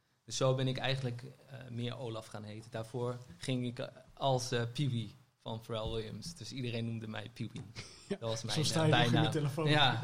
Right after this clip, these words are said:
Speaker 2: Ja.
Speaker 1: dus, eh, ja, ik was echt, ja, echt een grote fan.
Speaker 2: Ja.
Speaker 1: Ja.
Speaker 2: Eh, Mathieu, nou zei jij net van, eh, je, je, je bent pas eigenlijk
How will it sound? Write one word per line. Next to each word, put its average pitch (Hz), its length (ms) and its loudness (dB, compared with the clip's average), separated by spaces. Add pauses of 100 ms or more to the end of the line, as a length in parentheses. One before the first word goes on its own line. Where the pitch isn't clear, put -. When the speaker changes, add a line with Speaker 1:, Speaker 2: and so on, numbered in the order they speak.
(140)
Speaker 2:
Ja. 156 120 -2
Speaker 1:
dus, - 180 -4
eh, 113 120 -8 (380)
ja, - 220 -12
ik 147 140 -4
was 143 240 4
echt, - 420 0 (840)
ja, 104 280 -2
echt 135 180 -4
een 123 80 -2
grote 113 280 -6
fan. 110 260 -12 (320)
Speaker 2:
Ja. 107 280 -4 (420)
Speaker 1:
Ja. 147 160 -8 (560)
Speaker 2:
Eh, 160 220 6
Mathieu, 156 460 8
nou 135 200 6
zei 139 220 4
jij 139 160 6
net 135 220 6
van, 127 260 4
eh, 127 560 2
je, 139 300 2
je, 131 140 2 (140)
je 131 100 -2
bent 131 180 4
pas - 400 0
eigenlijk 131 480 0